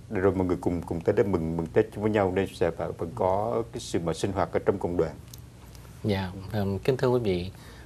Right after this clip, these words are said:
Speaker 2: ừm, trước khi, ờ, tới cái mùng một Tết á, thì chúng ta có những cái ngày trước đó là, ví dụ như ngày, à, đưa ông Táo về trời. Ờ, cái, à, phong tục đưa ông Táo về trời, ờ, cũng mang một cái, à, tính chất,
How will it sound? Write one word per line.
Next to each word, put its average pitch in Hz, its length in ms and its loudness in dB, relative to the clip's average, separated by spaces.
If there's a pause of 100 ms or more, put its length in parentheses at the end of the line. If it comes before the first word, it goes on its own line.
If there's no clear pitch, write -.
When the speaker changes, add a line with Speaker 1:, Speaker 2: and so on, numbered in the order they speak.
(120)
Speaker 2:
ừm, 92 480 -2
trước 185 340 6
khi, 117 480 4
ờ, 107 280 0 (480)
tới 123 220 6
cái 147 120 2
mùng 87 260 2
một 85 160 0 (240)
Tết 139 240 6
á, 147 180 0
thì 85 240 -4
chúng 110 160 -2
ta 101 220 0
có 113 180 0
những 98 200 0
cái 113 160 -2
ngày 85 420 -2
trước - 240 0
đó 117 140 -2
là, 98 160 -2 (500)
ví 123 100 2
dụ 95 140 6
như 95 180 2
ngày, 82 480 0 (440)
à, 104 100 -8
đưa 101 200 8
ông 95 140 4
Táo 107 220 4
về 87 100 2
trời. 78 320 0 (720)
Ờ, 98 200 4
cái, 131 380 4
à, 113 120 6
phong 110 220 4
tục 98 200 4
đưa 107 100 8
ông 104 120 6
Táo 113 240 2
về 92 120 4
trời, 82 460 0 (480)
ờ, 87 280 2
cũng 98 280 4
mang 101 280 4
một 82 160 -2
cái, 110 340 2
à, 98 160 0
tính 113 180 0
chất, 120 160 0